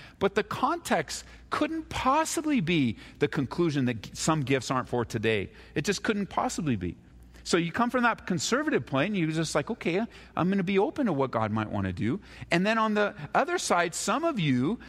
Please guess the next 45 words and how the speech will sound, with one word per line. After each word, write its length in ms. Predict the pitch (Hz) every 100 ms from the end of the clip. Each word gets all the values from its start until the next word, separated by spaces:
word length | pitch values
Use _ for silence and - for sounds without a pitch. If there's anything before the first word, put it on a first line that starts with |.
| -
come 220 | - 220
from 180 | 226 214
just 320 | 190 208 - -
a 80 | 156
really 320 | 147 208 214
wild 720 | 180 156 180 254 330 339 254
background 460 | 151 127 135 120 117
in 80 | 113
the 80 |
spirit. 320 | 110 - 131 143
You're 100 | 139
like, 140 | 127
"I'm 220 | 151 214
not 160 | 220 160
going 200 | 170 143
to 80 | 127
response 640 | 113 - 170 147 117 - - -
because 280 | 147 147 139
they're 120 | 175
just 180 | 196 143
gonna 80 | 151
be 140 | 135
hanging 320 | 135 170 170
on 160 | 156 147
the 60 | 123
chandeliers, 760 | - 143 143 139 139 113 101
man. 240 | 113 117 120
I 160 | 139
don't 100 | 156
want 160 | 165 165
anything 280 | 170 170 160
to 80 |
do 160 | 151 175
with 160 | 185 185
it." 160 | 196 185 - -
I'm 180 | - 214
gonna, 240 | 269 233 -
right 240 | 151 214
now, 200 | 208 185
I'm 80 | 175
telling 320 | - 196 180
you, 100 | 147
I 280 | 135 165 190
promise 760 | - - - 208 233 240 220 220
you 340 | 214 175 98